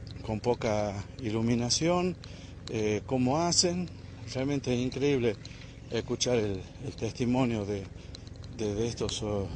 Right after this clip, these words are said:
trabajadores, estos señores de acá, de las colonias de, de Malligasta. Ahí como ustedes ven, están, eh, en el carro ese, hicieron el cemento, eh, allí, eh,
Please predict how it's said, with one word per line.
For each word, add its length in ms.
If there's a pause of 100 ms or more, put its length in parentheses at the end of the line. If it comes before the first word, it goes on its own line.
(100)
trabajadores, 920
estos 240
señores 420
de 80
acá, 300 (500)
de 100
las 140
colonias 480
de, 180 (480)
de 120
Malligasta. 720 (1000)
Ahí 80
como 200
ustedes 240
ven, 300 (480)
están, 480 (680)
eh, 240
en 100
el 120
carro 420
ese, 420 (600)
hicieron 360
el 80
cemento, 600 (1000)
eh, 180
allí, 220
eh, 600